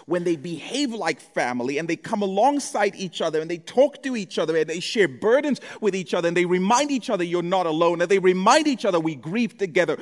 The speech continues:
we laugh together," and we are going to become everything this family was called to be by virtue of our name. And that's why we want people in each other's homes, because we can't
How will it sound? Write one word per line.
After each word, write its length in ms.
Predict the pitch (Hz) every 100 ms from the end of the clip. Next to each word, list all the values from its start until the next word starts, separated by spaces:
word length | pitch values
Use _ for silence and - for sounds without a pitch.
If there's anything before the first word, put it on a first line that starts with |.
| -
we 160 | 165 190
laugh 460 | 170 190 247 269 -
together," 360 | 196 185 151 - -
and 240 | 202 180 156
we 160 | 247
are 160 | 240 247
going 240 | 185 247
to 60 | 226
become 340 | 226 - 220 214
everything 460 | 233 208 247 220 208
this 140 | 202
family 720 | - - 233 220 185 147 143 - -
was 200 | 165 160
called 420 | - 190 165 -
to 60 | 156
be 200 | 139 156
by 240 | 120 135
virtue 400 | 117 175 175 170
of 100 | 143 139
our 120 | 131
name. 540 | 120 127 151 135 101 101
And 100 | -
that's 220 | 262 -
why 140 | 254
we 80 | 254
want 340 | 220 269 269
people 300 | - 214 180
in 100 | 170
each 180 | 202 - 175
other's 240 | 151 143
homes, 420 | - 254 240 165
because 300 | 196 214 185
we 80 | 254
can't 320 | - 247 247